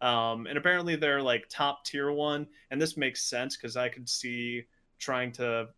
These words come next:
figure out, like, an A I program of sorts to make this work. Uh, the dynamic light show. So taking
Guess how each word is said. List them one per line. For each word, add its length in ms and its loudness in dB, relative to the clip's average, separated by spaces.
figure 340 0
out, 380 2
like, 360 -6
an 160 -4
A 180 4
I 180 2
program 640 -2
of 140 -8
sorts 400 -2
to 100 -10
make 260 -6
this 260 -8
work. 380 -4
Uh, 280 6
the 100 0
dynamic 540 0
light 260 -4
show. 440 0
So 500 0
taking 680 -2